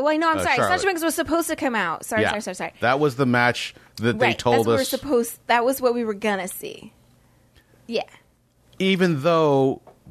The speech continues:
Speaker 2: before they announced that Sasha Banks was gonna be in this match to determine who would be the, who would get the first, uh, draft pick on Raw, they were advertising Charlotte versus Becky Lynch,
Speaker 1: Oh.
Speaker 2: uh, in local, uh, promos. So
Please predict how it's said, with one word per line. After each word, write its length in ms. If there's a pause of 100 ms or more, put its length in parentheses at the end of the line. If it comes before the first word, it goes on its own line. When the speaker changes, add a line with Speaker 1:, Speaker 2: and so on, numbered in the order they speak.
(140)
Speaker 2:
before 520
they 200
announced 500
that 140
Sasha 300
Banks 360
was 120
gonna 220
be 160
in 120
this 200
match 360
to 80
determine 440
who 80
would 120
be 120
the, 120
who 120
would 120
get 120
the 60
first, 420
uh, 540
draft 320
pick 180
on 140
Raw, 340 (400)
they 240
were 200
advertising 760
Charlotte 600
versus 460
Becky 340
Lynch, 580 (240)
Speaker 1:
Oh. 60
Speaker 2:
uh, 420
in 220
local, 640
uh, 380
promos. 580
So 720